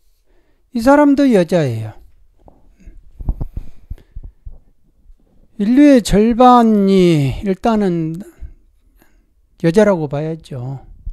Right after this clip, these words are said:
그러니까 여자가 있기 때문에 인류가 이렇게 계속 끊어지지 않고 가계도를 이어간다. 근데 세금으로 이렇게 보면요.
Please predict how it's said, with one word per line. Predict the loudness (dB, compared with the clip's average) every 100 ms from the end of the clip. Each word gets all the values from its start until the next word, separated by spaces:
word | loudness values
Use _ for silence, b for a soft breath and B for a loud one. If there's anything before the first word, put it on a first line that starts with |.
| b b b -10
그러니까 | -6 -4
여자가 | -4 -2 -2 0 2
있기 | 0 -2 -8
때문에 | -8 -6 -4 -2 -4 -4 -6 -8 -12 b b b b b b b b b _ _ _ _ _ _ _
인류가 | -10 -6 -6 -6 -6 -6 -8 -14 -18 -14 -12 -12 -14 -10
이렇게 | -10 -8 -8 -6
계속 | -6 -8 -8 -6 -4 -4 -4 -4 -4 -6 _ _ _ _ -2
끊어지지 | 0 0 0 -6 -4
않고 | -6 -6 -10 -10 -8 -8 -10 _ _
가계도를 | -10 -6 -6 -6 -8 -6 -6 -8 -4
이어간다. | -2 -2 -6 -8 -6 -8 -6 -8 -8 _ _ _ _ _ _ _ _ _ _ _ _ _ _ _ _ _ _ -14 -4
근데 | -4
세금으로 | -2 0 2 2 0 2 2 2 4 4 2
이렇게 | 0 -2 -2
보면요. | -4 -4 -2 -2 -2 -2 -4 -6